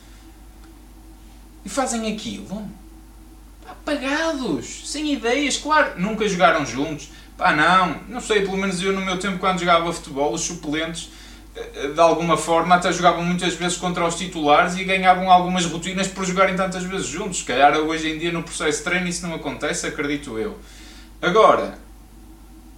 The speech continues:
acho, acho que pedia-se algo mais. Pedia-se algo mais.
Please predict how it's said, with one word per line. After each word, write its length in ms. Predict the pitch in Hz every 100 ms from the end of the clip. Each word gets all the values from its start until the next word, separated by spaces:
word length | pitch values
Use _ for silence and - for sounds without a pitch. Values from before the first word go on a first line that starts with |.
| - - - - - - - - - - -
acho, 380 | 233 233 - 196
acho 300 | 196 - -
que 60 | - - - - -
pedia-se 500 | 180 165 247 285 -
algo 220 | 123 190 202
mais. 480 | - - - - - - - - - - - - - - - -
Pedia-se 340 | 170 302 -
algo 220 | 262 254
mais. 580 | 170 156 - 202 -